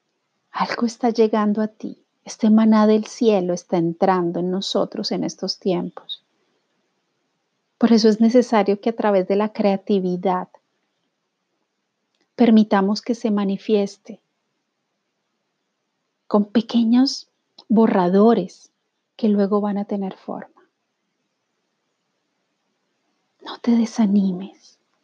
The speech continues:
Aún en esos días donde el cansancio y de pronto la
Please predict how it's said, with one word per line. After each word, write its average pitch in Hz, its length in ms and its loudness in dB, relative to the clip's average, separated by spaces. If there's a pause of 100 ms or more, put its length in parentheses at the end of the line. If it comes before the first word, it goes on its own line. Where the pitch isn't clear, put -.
(2250)
Aún 220 520 0 (280)
en 220 140 -2
esos 202 340 -2
días 202 280 0
donde 196 480 -4 (540)
el 208 240 -2
cansancio 190 960 -4 (2750)
y 247 120 6
de 214 80 6
pronto 202 540 -2
la 208 460 -4